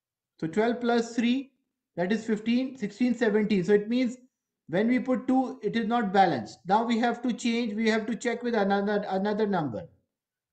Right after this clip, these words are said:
So if I put two here, so two alum-, two multiplied by two, four aluminum. So I should put four for aluminum. So aluminum is balanced.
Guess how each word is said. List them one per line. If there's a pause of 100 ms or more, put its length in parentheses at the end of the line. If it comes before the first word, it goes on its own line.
(460)
So
if
I
put (1300)
two
here, (1600)
so
two
alum-,
two
multiplied
by
two,
four
aluminum.
So
I
should
put
four (600)
for
aluminum.
So
aluminum
is
balanced.